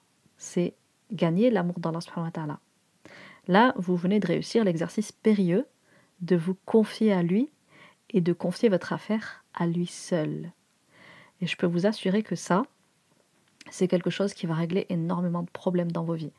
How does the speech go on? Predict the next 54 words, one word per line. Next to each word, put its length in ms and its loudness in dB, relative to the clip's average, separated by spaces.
Vous 80 -18
savez, 180 8
par 100 6
exemple, 180 6
dans 60 2
le 60 0
sujet 300 2
du 100 0
mariage 380 4
ou 20 -6
bien 140 -2
du 100 -6
business, 300 0
c'est 100 -4
pareil, 320 2
hein. 140 0
Quand 180 2
vous 60 2
dites, « 220 0
Oui, 180 4
c'est 120 -2
un 100 0
tel 160 4
qui 100 -6
m'a 100 2
présenté, 580 2
je 80 -2
lui 60 -2
ai 40 -2
fait 160 2
confiance. » 540 0
Mais 100 0
qui 140 -2
t'a 100 4
dit 140 4
de 60 -8
faire 200 -2
confiance 380 -2
à 40 -10
cette 140 -4
personne 280 -2
qui 120 -6
t'a 100 -2
présenté ? 520 -2
Cette 180 0
personne, 280 4
elle 120 2
t'a 100 -2
présenté 400 0
quelqu'un, 340 0
c'était 280 -2
ton 220 6
rôle 180 8
d'investiguer 640 0